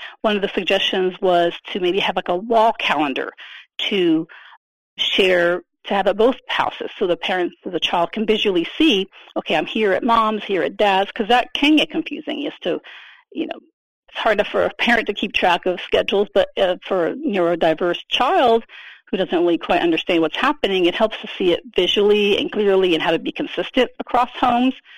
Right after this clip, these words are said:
As much as you can, you wanna try to communicate with that parent and make sure you're kind of following the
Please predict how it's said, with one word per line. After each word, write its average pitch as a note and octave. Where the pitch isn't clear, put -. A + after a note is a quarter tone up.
As F#3
much F#3
as -
you F3
can, F3+
you F#3+
wanna D3+
try E3+
to D#3+
communicate E3
with E3
that -
parent D#3+
and C#3+
make D3+
sure E3+
you're E3+
kind F#3
of -
following E3
the D#3